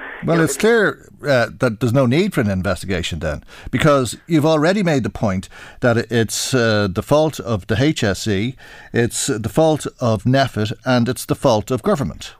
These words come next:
Speaker 2: Well, the, the reason for a commission of investigation is that there is institutional learning within the, within the organisations that are meant to protect people. The reason for investigation is not that you and I can have a conversation, but it's that the necessary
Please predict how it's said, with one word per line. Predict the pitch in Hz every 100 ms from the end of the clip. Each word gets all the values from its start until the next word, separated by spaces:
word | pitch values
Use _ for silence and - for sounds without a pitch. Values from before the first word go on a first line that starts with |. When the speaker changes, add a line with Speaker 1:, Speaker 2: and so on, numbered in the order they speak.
| -
Speaker 2:
Well, | 156 - -
the, | 156 165
the |
reason | 165 180 233 220 185
for | 127
a | 110
commission | 123 117 -
of |
investigation | 98 98 104 - 107 107 - 95 -
is | 110
that | 110 107
there | 113
is | 110 110 -
institutional | 160 160 - 120 - 120 117 117 104 101
learning | 101 110 107 107 98 -
within | 104 98 101 98
the, | 98 92 - - -
within | 113 - 131
the | 131 120
organisations | 101 98 95 98 95 - 92 - -
that | 101 98
are | 98
meant | 104 104
to | 110
protect | 107 - 92 -
people. | - 92 87 - - - -
The | 139
reason | 226 262
for | - 139
investigation | 120 107 101 104 98 101
is | 87
not | 104 104
that | 101
you | 113 107
and | 98
I | 92
can | 87
have | 92
a | 87
conversation, | 95 90 - 107 107 85 - - - -
but | 139
it's | 139
that | 147 - -
the | 135
necessary | 131 135 165 - - 131 107